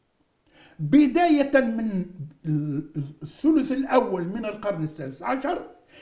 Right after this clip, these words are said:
بقيادة شارل الخامس اللي عمل أوروبا الجديدة،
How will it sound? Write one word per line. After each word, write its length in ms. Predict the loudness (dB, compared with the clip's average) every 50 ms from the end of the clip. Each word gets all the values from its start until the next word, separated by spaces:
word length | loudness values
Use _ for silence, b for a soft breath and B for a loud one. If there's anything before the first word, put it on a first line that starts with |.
| b b b b -6
بقيادة 1400 | 6 8 8 10 8 6 4 4 4 4 6 6 4 4 4 4 2 2 0 0 -2 -2 -2 -4 -6 -6 -6 -6
شارل 580 | -8 -2 2 4 4 6 6 4 2 2 2 2
الخامس 680 | 0 0 0 -2 0 2 4 4 4 4 2 2 0 -2
اللي 180 | -2 0 0
عمل 400 | 0 2 4 4 6 6 4 2 0
أوروبا 540 | 0 0 0 2 4 4 2 4 6 6 6
الجديدة، 600 | 6 6 2 -2 -2 0 0 0 0 0 -2 -4